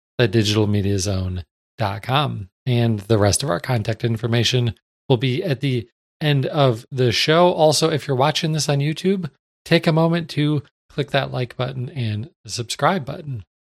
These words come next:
Okay, so let's dig into our favorites of twenty twenty-three, Richard. And,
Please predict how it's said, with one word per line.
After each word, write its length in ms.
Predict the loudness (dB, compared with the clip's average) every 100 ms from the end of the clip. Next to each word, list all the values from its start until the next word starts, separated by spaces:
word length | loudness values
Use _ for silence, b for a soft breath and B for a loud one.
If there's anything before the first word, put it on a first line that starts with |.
| _ 0
Okay, 400 | 2 2 0 -4 _ _ -4
so 360 | 2 2 0 _ _ _ -2
let's 180 | -2 0
dig 280 | 0 2
into 440 | 2 0 -2 -2 -2
our 280 | 0 0 0
favorites 800 | -2 -2 -2 -4 -8 -6 -8 -10 _ _ -8
of 100 | -6
twenty 320 | 2 4 4
twenty-three, 560 | 2 0 2 2 2 4
Richard. 460 | 2 0 -2 -2 -6
And, 500 | -4 -2 -2 -2 -4